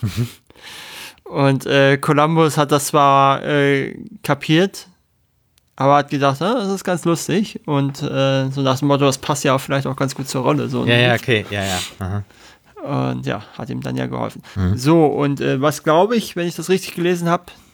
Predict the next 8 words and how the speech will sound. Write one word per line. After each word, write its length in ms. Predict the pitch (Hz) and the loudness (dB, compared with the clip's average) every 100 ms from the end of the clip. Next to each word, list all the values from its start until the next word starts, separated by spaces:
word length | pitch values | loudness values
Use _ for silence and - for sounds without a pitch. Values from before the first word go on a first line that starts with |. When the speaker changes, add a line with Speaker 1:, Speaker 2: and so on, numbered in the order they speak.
| _ | _
Speaker 2:
und 200 | - 139 | -10 -6
richtig 260 | 156 160 156 | -6 -6 -6
im 120 | 151 | -6
Kopf 240 | - 165 165 | -4 -4 -2
habe, 240 | 156 156 | -4 -2
eine 320 | 156 151 - - | -4 -4 -6 -2
Änderung 880 | 190 240 226 196 175 214 247 262 - _ _ - - _ _ _ _ _ _ _ _ | 0 2 2 2 2 2 2 -4 -8 _ _ -20 -20 _ _ _ _ _ _ _ _
zum 600 | - - 185 185 175 147 | -8 -2 0 0 -2 -6